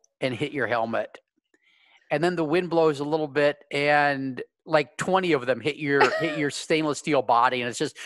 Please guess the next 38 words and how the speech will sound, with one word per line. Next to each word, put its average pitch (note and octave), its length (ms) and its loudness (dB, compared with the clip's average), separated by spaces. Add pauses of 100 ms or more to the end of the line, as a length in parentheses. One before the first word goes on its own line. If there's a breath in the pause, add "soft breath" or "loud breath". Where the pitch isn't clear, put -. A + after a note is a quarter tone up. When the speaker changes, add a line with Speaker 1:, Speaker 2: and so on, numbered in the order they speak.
(120)
Speaker 1:
ping, C#4 220 2
ping, C4+ 220 2
ping, C#4 220 2
ping, C#4 220 0
ping, C4+ 220 0
ping. C#4 340 -2 (320 loud breath)
It's - 80 -16
like F3 160 4
hailing D#3+ 520 0
acorns B2 800 -4 (400 soft breath)
under C3+ 320 0
this A#2+ 200 -6
tree B2 320 -2
as A2+ 140 -6
the, A#2+ 320 0
as B2 180 -8
the B2 100 -4
spring B2+ 400 -4
winds A#2 400 -6
blow A#2 340 -2
up. G#2+ 320 -4 (640 loud breath)
Um, B2+ 600 2 (420)
and D#3 140 0
so F3+ 100 -2
you're F#3 240 0
there. D#3 640 2 (580)
Um, D3+ 640 0 (320)
what's F3+ 260 0
going G#3+ 220 -2
through A3 140 -4
your G#3+ 160 0
head? A#3 180 2
'Cause C#3+ 200 0
this A#3 220 -2
is, F#3+ 260 -4
I D#3 60 0
mean, F3 220 -2
you, A3 480 -2